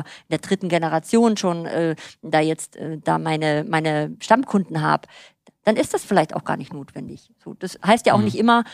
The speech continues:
Speaker 1: nur weil das jetzt kommt, müssen es jetzt alle mitmachen.
Speaker 2: Mhm.
Speaker 1: Aber der, die Mehrheit der Autohändler, die jetzt gerade noch es am Markt gibt,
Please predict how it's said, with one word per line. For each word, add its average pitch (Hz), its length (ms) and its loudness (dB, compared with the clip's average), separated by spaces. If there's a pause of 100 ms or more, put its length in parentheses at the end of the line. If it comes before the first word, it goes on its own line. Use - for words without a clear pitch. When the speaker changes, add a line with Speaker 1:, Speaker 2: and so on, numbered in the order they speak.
(140)
Speaker 1:
nur 220 120 6
weil 233 100 8
das 214 100 0
jetzt 196 160 -8
kommt, 233 220 4
müssen 226 180 0
es 202 60 -6
jetzt 208 140 2
alle 190 160 6
mitmachen. 156 480 0
Speaker 2:
Mhm. 131 260 -2 (180)
Speaker 1:
Aber 175 180 4
der, 160 400 4 (460)
die 185 60 -4
Mehrheit 185 760 2
der 170 160 6
Autohändler, 151 680 -2 (180)
die 175 100 -4
jetzt 170 260 -2
gerade 156 260 0
noch 151 240 -12 (100)
es - 180 -18
am 170 140 0
Markt 151 200 0
gibt, - 300 -2